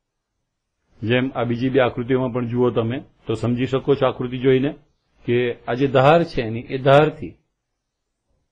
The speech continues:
આ પ્રોટેક્ટર છે એને વાંકું કરીએ છે અને એ ધારની સાપેક્ષમાં સીધી લીટીમાં કોઈ ઉપરના પદાર્થની ટોચ જોવામાં આવે અને આપણે જ્યાં ઊભા છીએ ત્યાંથી પદાર્થના તળિયાનું, જમીન પરના તળિયા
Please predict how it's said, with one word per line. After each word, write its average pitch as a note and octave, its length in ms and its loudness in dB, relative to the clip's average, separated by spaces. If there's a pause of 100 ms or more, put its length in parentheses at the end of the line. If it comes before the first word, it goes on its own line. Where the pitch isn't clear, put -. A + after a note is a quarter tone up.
(680)
આ G#2 100 -4
પ્રોટેક્ટર C#3+ 600 2
છે C#3+ 200 0
એને B2+ 240 -4
વાંકું A2+ 420 -4
કરીએ C3 320 0
છે - 260 -10
અને B2+ 340 -8
એ C#3 100 -4
ધારની C3 500 2
સાપેક્ષમાં C#3 600 -6
સીધી C#3+ 420 -6
લીટીમાં C#3 520 -2 (400)
કોઈ C#3 100 2
ઉપરના C#3 480 0
પદાર્થની A#2+ 560 0
ટોચ A2+ 280 -4
જોવામાં A2 460 -4
આવે A2+ 180 -6
અને - 840 -14
આપણે A#2+ 160 -2
જ્યાં B2+ 180 0
ઊભા B2 220 4
છીએ C#3 140 0
ત્યાંથી C3 300 -4
પદાર્થના A#2 680 -2 (220)
તળિયાનું, A#2+ 520 0
જમીન A#2+ 280 -4
પરના A2+ 200 -4
તળિયા A2+ 360 -4